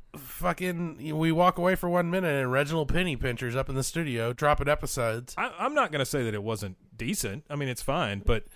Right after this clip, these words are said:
Speaker 2: a, an enormous amount of time was spent just him talking.
Speaker 1: Yeah.
Speaker 2: So I don't know if he just wants to do our jobs or what.
Speaker 1: I don't know. I don't know. I don't even know the guy. Uh,
Speaker 2: I've
Speaker 1: who
Speaker 2: never met him, but, you know, I, I didn't even know we were owned by a corporation,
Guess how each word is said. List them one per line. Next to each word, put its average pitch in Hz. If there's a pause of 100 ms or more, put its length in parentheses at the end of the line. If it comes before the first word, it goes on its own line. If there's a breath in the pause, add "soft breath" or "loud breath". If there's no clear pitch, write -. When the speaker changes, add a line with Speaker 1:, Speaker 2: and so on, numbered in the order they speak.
(300 loud breath)
Speaker 2:
a, 131 (100)
an 127
enormous 131
amount 131
of 101
time 143
was 98
spent 104
just 98
him 107
talking. - (340)
Speaker 1:
Yeah. 139 (400)
Speaker 2:
So 104
I 117
don't 123
know 113
if 101
he 120
just 107
wants 104
to 104
do 101
our 90
jobs 107
or 92
what. 87 (320)
Speaker 1:
I 143
don't 143
know. 123 (500 soft breath)
I 156
don't 208
know. 147 (100)
I 151
don't 214
even 185
know 175
the 135
guy. 113 (400)
Uh, 147
Speaker 2:
I've 220
Speaker 1:
who -
Speaker 2:
never 147
met 139
him, 92
but, 120 (220)
you 143
know, 117
I, 120
I -
didn't 139
even 117
know 110
we 107
were 101
owned 120
by 87
a -
corporation, 87